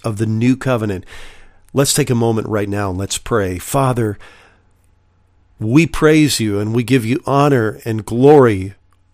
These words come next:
for your goodness, Lord. Your infinite goodness that motivates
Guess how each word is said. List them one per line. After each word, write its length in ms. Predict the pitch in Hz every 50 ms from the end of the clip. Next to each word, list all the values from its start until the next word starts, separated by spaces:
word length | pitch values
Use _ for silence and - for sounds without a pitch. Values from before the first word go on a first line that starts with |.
| _ _ _ _ _ _ _
for 220 | - - - 165 151
your 160 | 147 151 139
goodness, 640 | - - 160 175 185 160 147 123 104 92 - - -
Lord. 460 | 104 101 98 95 92 87 82 - - _ _ _ _ _ _ _ _ _ _ _ _ _ _ _ _ _ _ _ _ _ _ _ _ _ _ _ _ _
Your 380 | - 123 120 143 170 175 170 - - _ _ _
infinite 760 | - 170 185 185 175 - - 180 170 165 151 - 147 123 107
goodness 500 | 104 151 151 139 117 117 104 101 - - -
that 180 | - 117 110
motivates 1040 | - 117 110 120 131 143 151 160 151 139 110 107 113 98 92 98 - - - - -